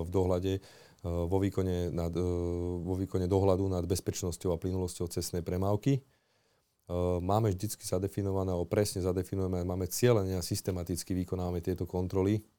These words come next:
čo sa týka aj času, aj miesta, e, do, m, napríklad nehodových úsekov, úsekov, kde je, e, kde sú časté kolízie, aj keď sú není definované ako dopravná nehoda,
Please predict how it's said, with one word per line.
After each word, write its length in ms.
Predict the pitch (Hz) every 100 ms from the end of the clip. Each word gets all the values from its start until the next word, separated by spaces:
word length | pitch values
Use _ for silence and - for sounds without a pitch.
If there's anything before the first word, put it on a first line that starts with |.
| -
čo 160 | -
sa 160 | 87 87
týka 320 | 95 - 80
aj 160 | - 87
času, 480 | - 95 - 101 -
aj 120 | 90 87
miesta, 560 | 95 98 - 107 110 - - - -
e, 240 | 87 87
do, 240 | 92 107 -
m, 320 | 95 92 92
napríklad 400 | 92 87 95 90
nehodových 480 | 98 98 101 98 95
úsekov, 560 | 95 98 - 92 92 -
úsekov, 560 | 98 - 95 95 90
kde 100 | 95 95
je, 180 | 92 92
e, 60 | 90 - - 90 90 87 87 85
kde 120 | 90
sú 80 | -
časté 400 | 90 92 - 92
kolízie, 480 | - 95 95 95 95
aj 160 | 87
keď 80 | 85
sú 160 | - 92
není 160 | 92
definované 560 | 90 92 92 90 90 85
ako 240 | 92 92
dopravná 320 | 87 92 87 82
nehoda, 400 | 85 95 113